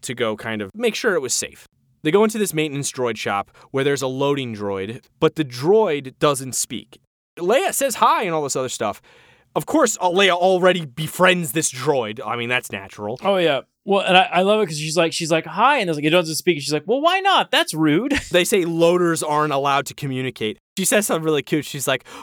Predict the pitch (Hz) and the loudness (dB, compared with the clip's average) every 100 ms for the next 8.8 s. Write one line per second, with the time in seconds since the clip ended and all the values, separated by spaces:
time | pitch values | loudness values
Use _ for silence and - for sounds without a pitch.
0 | - - 269 247 214 214 226 269 254 262 | -6 2 2 2 -6 -6 0 0 0 -4
1 | 262 277 247 269 262 - 403 349 151 98 | -4 -4 -4 -6 -4 -4 -2 -2 -4 -6
2 | - 226 247 233 330 370 240 320 302 302 | 2 4 4 0 -2 -2 -2 -4 -2 -4
3 | - _ _ _ 196 226 254 269 233 269 | -6 _ _ _ 0 2 0 -4 -6 -4
4 | 262 254 233 196 202 160 147 196 208 180 | -2 0 -2 0 -2 0 0 0 0 -2
5 | 165 160 139 123 170 190 156 139 120 131 | -4 -4 -8 -4 -4 -2 -6 -6 -4 -4
6 | 127 _ _ _ _ _ _ _ 135 139 | -4 _ _ _ _ _ _ _ -4 2
7 | 165 165 165 170 120 - 151 151 160 165 | 2 0 -4 -4 -6 -4 0 0 0 0
8 | 160 151 147 147 139 156 147 147 | -2 -4 -4 -4 -4 -4 -4 -4